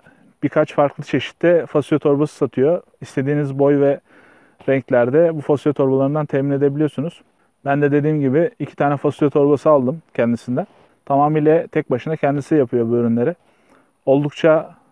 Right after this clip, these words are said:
güzel, kullanışlı ve rahat bir ürün haline getirmiş. Fasulye torbası elime ulaştıktan sonra hemen araziye çıktım ve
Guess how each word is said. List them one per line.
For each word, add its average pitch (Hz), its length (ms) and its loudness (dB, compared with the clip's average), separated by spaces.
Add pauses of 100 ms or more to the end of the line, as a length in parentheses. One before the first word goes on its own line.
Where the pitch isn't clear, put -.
(180)
güzel, 147 320 2
kullanışlı 143 600 -2
ve 160 180 2 (720)
rahat 147 260 4
bir 151 80 -2
ürün 151 200 0
haline 147 260 0
getirmiş. 139 520 -4 (540)
Fasulye 156 400 2
torbası 175 600 4
elime 160 260 0
ulaştıktan 165 560 2
sonra 165 380 0 (460)
hemen 160 220 0
araziye 151 480 4
çıktım - 340 -6
ve 165 160 2